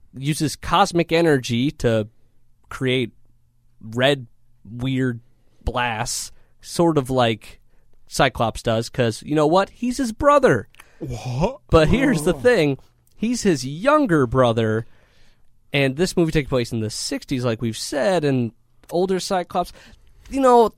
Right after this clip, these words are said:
Speaker 1: they were just, they really do not care about comic book continuity. So this threw a lot of fans for, for a loop when they made Cy-,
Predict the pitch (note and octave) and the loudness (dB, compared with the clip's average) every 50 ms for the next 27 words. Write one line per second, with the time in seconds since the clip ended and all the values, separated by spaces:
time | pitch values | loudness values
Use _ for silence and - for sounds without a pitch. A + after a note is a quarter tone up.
0 | _ - C4+ C4+ C4 A#3 F#3 - - E3 C#3+ - - - - - - - - - | _ -2 0 2 4 4 2 2 0 -2 -2 -2 -6 -18 -20 -20 -20 -10 -4 0
1 | E3 D#3 C#3 C#3 C#3+ C#3+ C3+ B2 B2+ B2 C3 C3 C3 A2 - - - B2+ B2 B2+ | 0 0 2 2 2 2 2 2 0 2 2 2 2 0 -4 -4 -2 0 0 0
2 | B2 B2 A#2+ A2 - - - B2 B2+ B2+ A#2+ - - C3 - - - C#3+ B2+ - | 2 2 0 0 -2 -4 -6 -4 -4 -4 -2 -2 -4 -4 -4 -4 -6 -6 -4 -2
3 | C3+ C#3 C#3 C#3+ C#3+ D3 D3 D3+ D#3 D#3+ - - - _ _ - - E3 F3 G#3+ | 0 2 2 4 4 2 2 0 -2 -4 -8 -14 -20 _ _ -2 0 2 2 2
4 | - - - G#3 F#3+ E3+ C#3+ C3 C3+ C3+ C3+ A#2+ - - - A#2+ B2 B2 A#2+ - | 2 2 2 4 6 6 6 4 2 2 2 0 -2 -4 -2 -2 0 0 -2 -4
5 | - - - B2 A#2 A2 G#2+ - - - C3+ A#2 A2 G#2+ A2 A2+ A#2+ A#2 A2+ G#2+ | -6 -6 -4 -4 -4 -4 -6 -8 -6 -4 -4 -2 -2 -4 -2 -2 0 0 0 0
6 | - - - - _ _ - - - - - - - - B2+ C3 C3 B2+ B2+ B2 | -4 -6 -8 -12 _ _ -20 -20 -20 -20 -20 -16 -4 0 2 2 4 4 4 4
7 | C3 B2+ B2+ B2+ B2+ A#2 A2+ - - - D3 C#3 C3+ | 4 4 4 2 2 0 -2 -4 -2 0 2 2 0